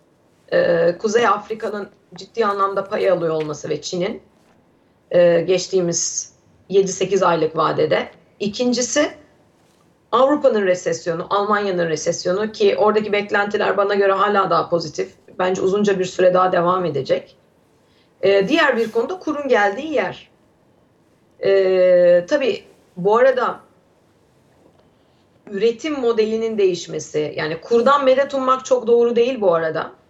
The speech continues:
ihracat açısından bakıldığında ama ihracatçı öyle düşünmüyor. Ben makro analist olarak oradaki sürecin çok daha farklılaşması ve Türkiye'nin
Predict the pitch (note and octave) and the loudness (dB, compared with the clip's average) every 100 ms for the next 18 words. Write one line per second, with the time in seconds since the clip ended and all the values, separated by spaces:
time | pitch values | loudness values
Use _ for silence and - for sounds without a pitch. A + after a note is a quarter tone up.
0 | _ G3+ G3 G3 F3+ F3+ F3 E3+ - E3+ | _ -4 0 0 0 -2 -4 -8 -10 -6
1 | D#3+ E3 F3 G3+ G#3+ D4+ F#4 C4 F3 - | -4 -2 0 0 -2 0 0 2 -2 -6
2 | - _ C4 D4 C#4+ C#4 C4+ - B3+ D4+ | -20 _ -4 0 0 0 -2 0 -2 -2
3 | C4 B3 C4+ G#3+ D#3 C3+ - _ _ _ | -8 -10 -6 -4 -4 -8 -12 _ _ _
4 | - C4+ C#4 D4+ C#4+ B3+ B3+ C4+ B3 G#3+ | -4 -2 -2 -4 0 0 0 -4 -6 -4
5 | F#3+ A3+ D#4+ - _ _ _ _ A#3+ D4 | -2 -4 -6 -10 _ _ _ _ 0 2
6 | B3 - - B3+ F4+ F#4 D#4 - G#3 G3 | -4 -8 -6 -6 -6 -6 -6 -2 -2 -2
7 | F#3+ F3+ D#3+ D#3 - - F3+ D#4+ A#3+ B3 | -6 -6 -8 -8 -8 -10 -10 -10 -2 -2
8 | C4 B3+ - A3 C4 | -2 -10 -4 -4 -4